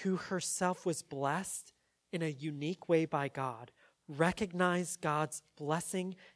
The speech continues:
in Mary. And through her par-, prophetic interpretation, we know what's going on here. We know that from the very beginning, God was working to come in the flesh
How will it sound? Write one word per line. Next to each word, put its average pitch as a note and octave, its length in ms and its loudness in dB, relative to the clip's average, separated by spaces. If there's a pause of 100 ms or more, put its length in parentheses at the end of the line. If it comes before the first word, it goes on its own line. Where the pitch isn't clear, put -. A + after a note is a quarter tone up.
(120)
in D#3 220 -2
Mary. C#3 400 -4 (1000)
And E3 180 0
through G3 380 2
her G3+ 180 -2
par-, F3 300 0 (100)
prophetic F#3 580 0
interpretation, D#3+ 840 -4 (280)
we E3+ 260 0
know G3 160 6
what's F3+ 260 4
going D#3+ 260 0
on C#3+ 220 -6
here. - 260 -20 (460)
We F#3+ 260 8
know D#3 400 6 (220)
that F#3+ 260 10
from G3+ 220 12
the G3 100 10
very F#3 380 10
beginning, E3 480 8 (1700)
God D3+ 240 4
was E3+ 220 0
working B2+ 420 -2 (260)
to - 140 -10
come F3 540 -2 (320)
in F3+ 180 -2
the G3 80 2
flesh C3+ 640 -4